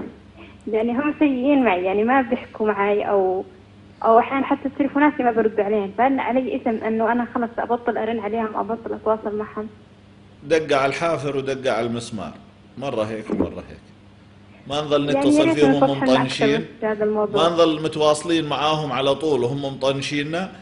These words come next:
Speaker 2: لكن بالمقابل ما نقطعهم، نخلي بيننا وبينهم شعرة معاوية.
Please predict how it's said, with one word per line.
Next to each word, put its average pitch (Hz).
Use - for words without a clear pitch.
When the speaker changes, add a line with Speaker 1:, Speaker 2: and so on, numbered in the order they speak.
Speaker 2:
لكن 143
بالمقابل 139
ما 143
نقطعهم، 95
نخلي 139
بيننا 135
وبينهم 127
شعرة 113
معاوية. 107